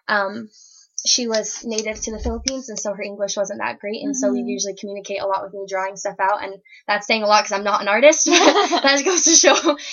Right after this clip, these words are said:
Speaker 1: how limited our communication was if we
Speaker 2: Yeah.
Speaker 1: weren't speaking, um, our mission language, which she was still learning at the time she was training.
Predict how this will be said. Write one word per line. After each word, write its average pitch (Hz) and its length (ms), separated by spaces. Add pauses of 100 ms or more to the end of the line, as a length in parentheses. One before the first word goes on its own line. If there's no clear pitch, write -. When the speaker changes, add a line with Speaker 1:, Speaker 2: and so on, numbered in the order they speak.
(100)
Speaker 1:
how 240 320
limited 240 400
our 233 180
communication 269 800
was 208 200
if 220 120
we 214 80
Speaker 2:
Yeah. 202 60
Speaker 1:
weren't 202 260
speaking, 202 460 (480)
um, 196 400 (420)
our 202 120
mission 196 260
language, 185 320
which 180 120
she - 120
was 190 140
still 190 180
learning 185 260
at - 80
the 196 80
time 208 200
she - 160
was 196 120
training. - 360